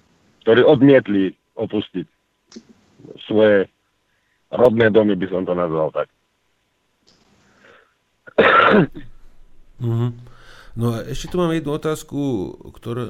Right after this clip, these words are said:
Speaker 2: to by ma tiež zaujímalo, od Petra. Uh, vlastne ako ty vidí, ja som teda z, z, zhodou okolností nejaké dva tri dní dozadu videl video z dvetisícštrnásteho, uh,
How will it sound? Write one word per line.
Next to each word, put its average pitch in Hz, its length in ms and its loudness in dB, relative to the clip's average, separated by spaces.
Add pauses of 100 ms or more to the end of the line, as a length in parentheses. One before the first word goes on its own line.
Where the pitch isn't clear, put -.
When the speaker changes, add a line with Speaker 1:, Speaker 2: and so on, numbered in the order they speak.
Speaker 2:
to - 160 -12
by 120 60 -4
ma 120 100 -4
tiež 113 240 -6
zaujímalo, 117 560 -2
od 85 320 -8
Petra. 120 480 -6 (560)
Uh, 104 560 -6 (420)
vlastne 113 460 -8
ako 156 240 -6
ty 151 80 -8
vidí, 139 320 -6 (320)
ja 107 320 -6
som 135 240 -8
teda 135 160 -2 (240)
z, 95 160 -12
z, 95 100 -10 (220)
zhodou 123 400 -6
okolností 120 480 -8
nejaké 117 160 -8
dva 117 240 -6
tri 131 160 -10
dní 123 80 -6
dozadu 113 400 -6
videl 120 640 -4
video 117 320 -6
z 107 80 -6
dvetisícštrnásteho, 113 1120 -6
uh, 135 120 -8